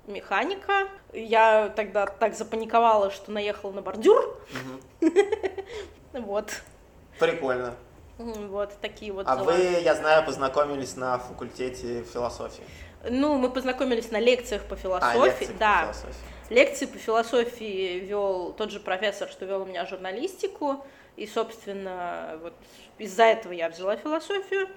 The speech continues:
Speaker 1: а ему просто нужен, нужны были дополнительные баллы из той... Когда ты здесь идешь учиться, тебе дают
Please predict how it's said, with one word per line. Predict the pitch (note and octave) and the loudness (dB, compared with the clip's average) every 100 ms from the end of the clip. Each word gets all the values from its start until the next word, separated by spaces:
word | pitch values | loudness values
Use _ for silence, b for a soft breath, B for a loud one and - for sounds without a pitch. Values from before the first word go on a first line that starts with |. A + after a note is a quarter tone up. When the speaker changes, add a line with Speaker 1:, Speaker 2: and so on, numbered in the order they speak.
| B B B | B B B
Speaker 1:
а | A3 A#3+ | 4 4
ему | A#3+ A#3+ C#4 F#4+ | 2 -2 -2 -2
просто | - B3 D4+ - | 0 0 0 -4
нужен, | A3 A#3 C4 A3+ G#3 - | -4 -4 -4 -6 -8 -10
нужны | G#3 G#3 A#3+ | -12 -6 -6
были | A#3+ A3 | -4 -4
дополнительные | F#3+ - G#3 G#3+ G#3+ G3 | -6 -6 -6 -6 -8 -8
баллы | F#3+ G3 A#3 E4 D4 | -2 2 4 4 0
из | - - - | -6 -10 -14
той... | - G#3 G#3 G#3 G3 F#3 F3+ E3+ | -6 -2 2 2 0 -4 -10 -4
Когда | A3+ C4+ | 2 2
ты | B3+ | 2
здесь | A3+ A#3+ | -4 -4
идешь | A3 A#3 - | -2 -2 -2
учиться, | - G4 - | -2 -2 -2
тебе | C4+ F#3+ A#3 | -12 -4 0
дают | A#3+ G3+ B3 A#3+ | 0 0 -4 -6